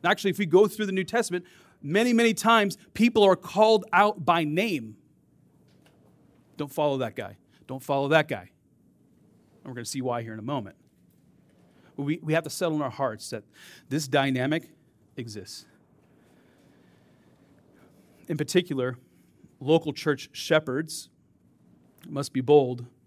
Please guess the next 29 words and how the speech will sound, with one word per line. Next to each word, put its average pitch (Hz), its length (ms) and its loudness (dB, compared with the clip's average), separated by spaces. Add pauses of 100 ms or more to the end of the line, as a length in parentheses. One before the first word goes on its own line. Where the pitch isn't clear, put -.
(260)
and 139 160 -4
gracious 127 500 -4
to - 120 -16
protect 135 380 -6
the 123 60 -10
sheep - 380 -8 (720)
from 139 380 -6
false 113 340 -10
prophets - 640 -14 (120)
and 123 160 -16
false 101 220 -14
teachers. - 460 -20 (1400)
Now, 110 260 -10 (220)
I 123 100 -4
really 139 540 -2
<laughs> - 100 -6
struggled 120 540 -6
with 113 300 -10
this, - 240 -14 (120)
this 120 140 -12
sermon. 101 380 -10 (120)
Not 113 200 -8
the 175 60 -8
content. 151 600 -2 (340)
Content's 131 340 -8
pretty 151 280 -4
clear 156 260 0
to 135 80 -4
me. 98 220 -12